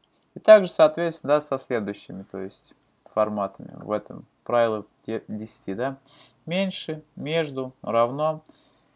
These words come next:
Также, допустим, если нас интересует содержание текста, допустим, да, то можем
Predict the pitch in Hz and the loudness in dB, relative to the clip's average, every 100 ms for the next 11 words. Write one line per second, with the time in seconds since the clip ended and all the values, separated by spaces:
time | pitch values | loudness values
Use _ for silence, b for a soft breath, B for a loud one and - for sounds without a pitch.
0 | b - 160 147 151 156 160 160 160 156 | b 8 8 8 2 2 2 -2 -4 -4
1 | 151 156 151 - 156 147 151 151 143 _ | -4 -2 -2 -4 -6 -6 -2 -4 -6 _
2 | _ _ - 143 151 151 160 151 147 180 | _ _ -12 -4 -2 2 0 0 -2 0
3 | 180 - 120 117 117 117 - 120 135 143 | 0 -2 -4 -4 -4 -12 -12 -6 -6 -6
4 | - _ _ _ _ _ _ _ 131 127 | -12 _ _ _ _ _ _ _ -6 -4
5 | 127 131 120 117 | -2 -4 -4 -10